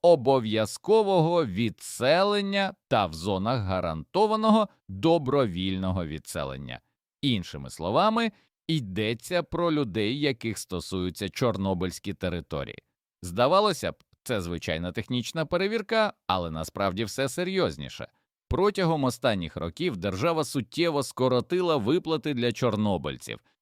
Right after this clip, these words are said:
Якщо раніше люди отримували близько восьми з половиною тисяч гривень,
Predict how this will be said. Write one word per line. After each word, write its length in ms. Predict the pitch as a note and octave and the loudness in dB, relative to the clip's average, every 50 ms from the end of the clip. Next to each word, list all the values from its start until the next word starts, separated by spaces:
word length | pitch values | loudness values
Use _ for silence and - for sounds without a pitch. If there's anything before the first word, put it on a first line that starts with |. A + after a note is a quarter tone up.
| _ - | _ -6
Якщо 420 | - G#2+ B2+ B2 - - - G3 | -2 -2 -2 -2 -2 -2 -2 0
раніше 580 | F#3+ F3 E3+ E3+ F#3+ G#3+ A3 F3+ - - G2 E2+ | 0 0 0 0 -2 -2 -2 -2 -2 -4 -2 -2
люди 340 | E2+ G2+ D#3+ G#3 G#3+ F3+ G3 | 0 0 0 0 0 0 0
отримували 720 | F#3+ F3+ - F3+ F#3 G3+ G3+ F#3+ E3 C#3+ C3+ B2+ B2+ A#2+ | 0 0 0 -2 0 0 0 0 0 2 2 2 2 2
близько 500 | G#2+ F#2 G#2 A#2+ D3 D3+ C#3 - - C#3+ | 0 0 0 2 2 2 0 0 -2 0
восьми 480 | C3 C3+ C3+ B2 - C3 C#3 D3+ D#3+ C#3+ | 2 2 0 0 -2 -4 -4 -2 -2 -2
з 80 | - | -4
половиною 760 | - - B2 B2 A#2+ B2 B2+ A#2+ C#3 D3+ D3 B2+ A2 G2 F#2 E2+ | -4 -4 -2 0 0 0 0 0 0 0 0 2 0 0 0 -2
тисяч 420 | - G#2 G2 E2+ - F2+ E2+ D2 | -4 -4 -6 -4 -4 -6 -6 -6
гривень, 540 | D2+ D#2 G2+ B2 E3 F3 D3 F#2+ F2 D2+ C2 | -6 -6 -4 -2 -2 -2 -2 -2 -4 -4 -6